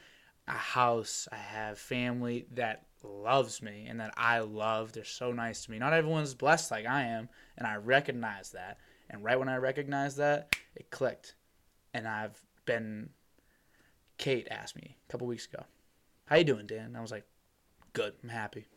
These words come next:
She was like, "Oh, really? I feel like you're always happy." I'm like, "Yeah, I've been happy for, like, been running on this happy ride for, like, three years <laughs> now." And she's like, "Three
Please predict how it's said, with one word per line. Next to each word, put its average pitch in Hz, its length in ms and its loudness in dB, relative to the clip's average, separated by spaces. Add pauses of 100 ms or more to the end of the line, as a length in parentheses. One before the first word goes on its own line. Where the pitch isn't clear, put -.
She - 160 -10
was 123 80 -4
like, 123 220 -2 (640)
"Oh, 190 220 2
really? 147 200 0
I 156 40 -2
feel 175 120 -4
like 175 60 -8
you're 160 100 0
always 139 200 0
happy." - 200 -12
I'm 123 80 -10
like, 120 140 -10
"Yeah, 117 200 -2
I've 117 80 -8
been 123 300 -6 (180)
happy 113 220 -4
for, - 100 -16
like, - 100 -18 (800)
been 170 100 2
running 147 200 6
on 127 100 2
this 117 140 -2
happy 120 360 0
ride 107 320 -2
for, 107 100 -12
like, 107 80 -14
three 123 380 -6
years 104 560 -4
<laughs> - 20 -6
now." - 220 2
And 131 80 -6
she's 156 140 -2
like, 123 160 0
"Three 240 380 4